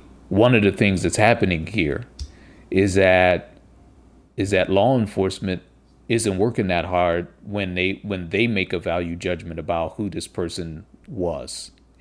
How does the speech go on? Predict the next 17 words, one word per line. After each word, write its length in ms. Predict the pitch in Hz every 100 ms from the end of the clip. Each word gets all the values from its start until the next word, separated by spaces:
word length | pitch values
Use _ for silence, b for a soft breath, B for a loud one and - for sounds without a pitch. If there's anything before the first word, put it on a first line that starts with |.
| -
who 140 | 123
this 240 | 110 92 -
woman 400 | 87 87 82 76
was. 440 | 78 - - - b b b b b b _ -
It's 240 | 104 -
not 240 | 98 117
a 40 | 127
coincidence 760 | - 107 101 - 90 92 85
that 460 | - 98 90 - _ 104 104
both 480 | 95 104 104 - _ b b b b -
Anthony 400 | 98 - 98 92
Sowell 600 | - 95 90 90 82 90 _ _ _ _ _ _ _ - -
and, 400 | 107 107 101 90 -
uh, 320 | 92 87 90
and, 300 | - 98 95 -
and 260 | 98 92 95
Little 380 | 104 98 92